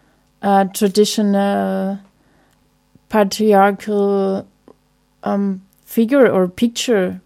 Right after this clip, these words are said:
people actually, which is kind of, um, represents this whole Pegida movement. Mm, yeah, I would say.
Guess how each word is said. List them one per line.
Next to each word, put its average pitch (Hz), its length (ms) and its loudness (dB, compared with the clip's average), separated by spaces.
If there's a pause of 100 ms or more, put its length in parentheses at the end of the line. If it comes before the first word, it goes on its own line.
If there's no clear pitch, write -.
people 202 440 -2
actually, 190 840 -4 (380)
which 202 240 0
is 233 160 0
kind 208 220 -2
of, 185 280 -4
um, 190 560 -2 (400)
represents 208 720 0
this 196 260 -4
whole 196 200 0
Pegida 202 400 -2
movement. 175 560 -6 (420)
Mm, 185 180 -10 (220)
yeah, 180 220 -6 (600)
I 214 40 -16
would 202 180 -18
say. 208 160 -18